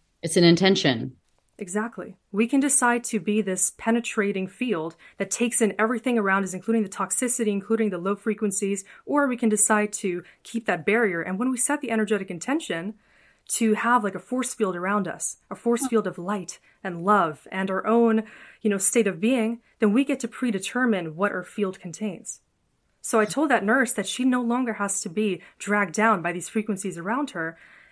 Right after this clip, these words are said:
Speaker 2: And she's like, "Oh my gosh, I can actually experience freedom because this means that I don't have to be the receiver of all that information."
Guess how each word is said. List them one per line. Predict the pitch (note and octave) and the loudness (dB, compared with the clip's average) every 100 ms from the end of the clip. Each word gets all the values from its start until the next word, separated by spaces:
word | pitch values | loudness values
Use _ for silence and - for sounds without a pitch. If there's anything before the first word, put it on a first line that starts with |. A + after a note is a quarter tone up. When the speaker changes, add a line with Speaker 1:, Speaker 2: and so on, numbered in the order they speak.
| - | -8
Speaker 2:
And | G#3 | -4
she's | A3+ G#3+ | -2 -2
like, | F#3 - | -4 -8
"Oh | G#3 | -4
my | G#3+ | -2
gosh, | A#3 C#4 F3+ - - | 0 -2 -2 -8 -8
I | - A3 | 0 0
can | A3+ | 2
actually | G#3+ A3 - | 0 0 0
experience | G#3+ - G#3+ F#3+ F#3+ | -4 -2 -2 -2 -4
freedom | - C#4 E3+ E3 G3 _ _ _ | 0 0 0 -4 -8 _ _ _
because | - A#3 G3+ | -6 0 2
this | A3+ - | 2 4
means | A#3 G#3+ | 4 4
that | F#3 | 0
I | |
don't | F3+ G3+ | -2 -4
have | G3 G3+ | -4 -6
to | - | -8
be | E3+ F#3+ | -6 -6
the | D#3 | -4
receiver | D3 - B3 A3 | -2 -2 0 0
of | F#3 | -2
all | F3+ | -2
that | F3 | -6
information." | E3 - F#3 B3+ - F#3 F#3+ | -8 -8 -6 -6 -6 -12 -16